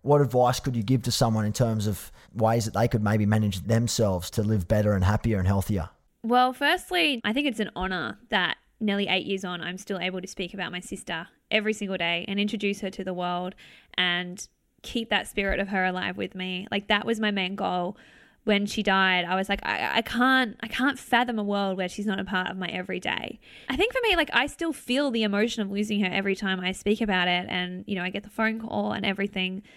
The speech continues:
Speaker 2: like that. But it's so meaningful. And, and, like, that's what Viktor Frankl taught. Like, a man who knows his why can suffer any, like, how. And you know, it's not about avoiding suffering, it's about finding meaning in it. That's how we get through an experience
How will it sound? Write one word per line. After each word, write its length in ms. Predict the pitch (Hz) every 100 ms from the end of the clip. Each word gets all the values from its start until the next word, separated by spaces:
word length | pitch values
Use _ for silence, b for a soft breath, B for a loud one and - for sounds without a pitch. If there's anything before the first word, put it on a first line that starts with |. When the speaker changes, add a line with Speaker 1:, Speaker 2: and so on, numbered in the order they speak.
| B -
Speaker 2:
like 180 | 214 208
that. 340 | 240 269 240
But 240 | 214 214 - b b b b _ - -
it's 220 | 247 -
so 280 | - 277 302
meaningful. 840 | 240 240 320 294 220 214 190 180
And, 220 | 202 220 -
and, 260 | 240 226 -
like, 160 | 240
that's 180 | 262 269
what 140 | 294 240
Viktor 240 | 254 233
Frankl 400 | 214 214 208 214
taught. 320 | 285 349 202
Like, 280 | 202 202 - -
a 100 | 214
man 320 | 208 214 226
who 120 | 226
knows 260 | 202 202 196
his 160 | 202
why 280 | 196 196 185
can 340 | 190 190 185 -
suffer 260 | - 202 202
any, 340 | 190 190 185
like, 240 | 185 170
how. 440 | - - - 214 196 -
And 420 | 190 190 196 - b b b b
you 100 | 240
know, 120 | 208
it's 160 | 185 202
not 120 | 240
about 300 | 233 220 196
avoiding 320 | 190 196 190
suffering, 460 | 190 196 202 190 185
it's 140 | 208
about 240 | 208 185 -
finding 340 | 202 190 185
meaning 300 | 180 190 165
in 100 | 165
it. 120 | - -
That's 260 | 202 202
how 300 | - 202 196
we 240 | 190 196 185
get 260 | 185 -
through 160 | - 196
an 80 | 185
experience 1000 | 175 - 196 185 180 180 180 - -